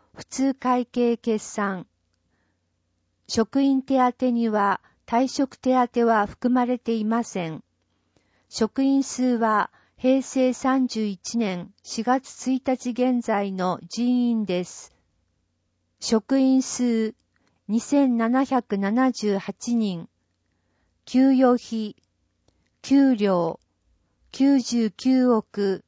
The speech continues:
九千九百二十九万四千円。職員手当、二十六億四千百九十九万八千円。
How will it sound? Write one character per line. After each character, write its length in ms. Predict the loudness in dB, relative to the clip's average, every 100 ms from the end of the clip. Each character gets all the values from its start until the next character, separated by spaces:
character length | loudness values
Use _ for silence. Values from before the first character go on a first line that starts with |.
| _
九 240 | -2 0 0
千 380 | -2 -2 -2
九 280 | -4 -2 -2
百 220 | 0 -2 -2
二 320 | -6 -2 -2
十 300 | -2 -2 -4
九 320 | -4 -2 0 0
万 360 | -2 -4 -8 -8
四 240 | -2 0
千 380 | 0 -2 -2 -2
円。 340 | -6 -8 -12 -16 _ _ _ _ _ _ _ _ _ _ _ _
職 360 | -6 -4 -2 0
員 220 | 2 0
手 360 | 0 0 0 -2
当、 380 | -4 -6 -6 -10 _ _ _ _ _ _
二 180 | 0 0
十 300 | 2 0 2
六 160 | 0 -2 2 2 2
億 440 | -2 -6 -6 -6 _ _ _ 0
四 240 | 2 4
千 380 | 2 -2 -4 -4
百 440 | -6 -6 -2 -4 -4
九 240 | -2 0 0
十 320 | -2 -4 -4
九 300 | -2 0 0
万 360 | 0 -2 -6 -10
八 180 | -8 -8
千 440 | -4 -2 0 0
円。 340 | -4 -8 -12